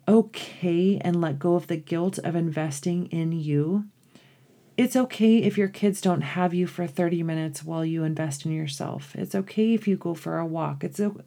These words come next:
okay if you enjoy going to get groceries by yourself. That does not make you a bad person.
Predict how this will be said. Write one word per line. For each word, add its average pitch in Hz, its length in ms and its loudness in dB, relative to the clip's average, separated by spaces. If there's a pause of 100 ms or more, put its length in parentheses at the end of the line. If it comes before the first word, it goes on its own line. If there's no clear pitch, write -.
okay 214 420 2
if 262 120 -4
you 208 100 6
enjoy 180 320 4
going 175 280 2
to 175 80 2
get 160 160 -2
groceries 165 480 0
by 156 140 -4
yourself. 151 540 -4
That 208 120 -2
does 214 180 0
not 208 180 2
make 190 200 2
you 175 120 0
a 160 40 -4
bad 156 240 -4
person. 139 540 -6